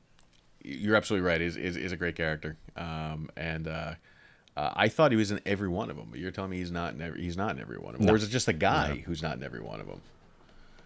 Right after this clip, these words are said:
Speaker 1: Is it the
Speaker 2: It,
Speaker 1: guy who
Speaker 2: it
Speaker 1: played
Speaker 2: could,
Speaker 1: him, or?
Speaker 2: it could be. I only remember him in, like, two of them. I don't remember him in part three. Um,
Speaker 1: Was
Speaker 2: part three
Speaker 1: something
Speaker 2: was
Speaker 1: w-
Speaker 2: the one with the,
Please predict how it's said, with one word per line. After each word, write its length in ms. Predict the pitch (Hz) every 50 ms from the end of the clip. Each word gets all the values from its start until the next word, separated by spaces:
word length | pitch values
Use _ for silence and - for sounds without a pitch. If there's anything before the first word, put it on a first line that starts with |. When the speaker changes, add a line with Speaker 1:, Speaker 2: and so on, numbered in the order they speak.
| - - - - - - -
Speaker 1:
Is 100 | 87 92
it 80 | 87
the 80 | 87 120
Speaker 2:
It, 40 | 135
Speaker 1:
guy 80 | 117 -
who 60 | 147
Speaker 2:
it 80 | 139 -
Speaker 1:
played 160 | - - -
Speaker 2:
could, 80 | 80 139
Speaker 1:
him, 80 | -
or? 160 | 82 78 78 - - - - - - - - - - - - - - - - - - - - -
Speaker 2:
it 120 | - 151 -
could 240 | - 117 92 80
be. 240 | 76 87 87 87 80 - - -
I 140 | - 107 117
only 180 | 123 127 120
remember 400 | 110 101 98 95 95 98 92 85
him 160 | 85 92 82 82
in, 140 | 80 80
like, 280 | 80 80 80 76 - -
two 200 | - - 85 80
of 60 | 78 78
them. 60 | 82
I 40 | 87
don't 140 | 110 107
remember 240 | 92 104 104 104 101
him 160 | 98 101 95
in 100 | 90 82
part 260 | - - 95 80 67 -
three. 440 | - - 87 85 87 87 95 98 95 - _ _ - - _
Um, 640 | - 90 90 87 85 80 80 78 78 76 76 73 - _ _ _
Speaker 1:
Was 180 | - 80 85 - - - _ _ - - - _ -
Speaker 2:
part 220 | - 117 - 175
three 100 | - 120 110
Speaker 1:
something 60 | 104
Speaker 2:
was 120 | 101 87
Speaker 1:
w- 40 | 92
Speaker 2:
the 0 |
one 140 | 92 92 90
with 100 | 87 -
the, 300 | - 85 82 80 78